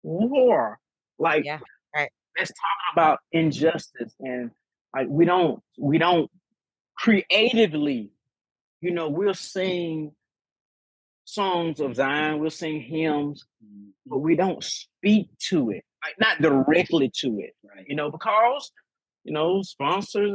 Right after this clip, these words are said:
Speaker 1: and all this other, man, I get, and I get it, but, you know, yeah, I don't have that kind of platform. But I do feel like I do have a voice, and I wanted to make sure I be there. And I knew I wasn't gonna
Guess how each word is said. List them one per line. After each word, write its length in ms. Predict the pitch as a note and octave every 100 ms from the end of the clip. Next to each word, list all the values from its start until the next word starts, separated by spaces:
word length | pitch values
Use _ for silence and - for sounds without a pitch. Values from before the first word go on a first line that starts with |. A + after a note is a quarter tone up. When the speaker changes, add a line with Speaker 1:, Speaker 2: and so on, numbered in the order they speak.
| F#3+
Speaker 1:
and 420 | F3 E3 D#3 C#3
all 260 | D3 F3 F3+
this 120 | F3+
other, 180 | F3+ F3
man, 200 | E3 F3
I 100 | G#3+ A3+
get, 160 | D#3+
and 100 | E3
I 100 | G#3
get 280 | E3 D3+ D#3+
it, 120 | E3+ _
but, 220 | C3+ C#3+ C#3
you 80 |
know, 100 | D#3+
yeah, 200 | B2+ D3 - C#3
I 40 |
don't 140 | D#3
have 180 | C#3 B2
that 160 | B2+ -
kind 140 | B2+
of 60 | A#2+
platform. 540 | B2+ A#2+ C3 A#2 A2+ - _ _
But 100 | C#3+
I 100 | C#3+
do 240 | C3+ F3+ F3+
feel 320 | E3+ D3+ B2+
like 220 | B2+ A#2 _
I 60 | C3
do 120 | C3 C#3
have 180 | C#3+ -
a 60 | G2+
voice, 480 | G2+ - _ - _ _ _ _ _ _ _
and 280 | A2+ A#2 A2+ -
I 100 | A#2+
wanted 380 | B2 D3 D#3 -
to 100 | A#2
make 220 | A#2+ A#2
sure 200 | - A2+
I 60 | G#2+
be 180 | G2+ A2+
there. 120 | A2+
And 120 | A#2
I 80 | D3
knew 240 | E3 D#3+
I 100 | C#3+ C#3+
wasn't 180 | C3+
gonna 160 | B2+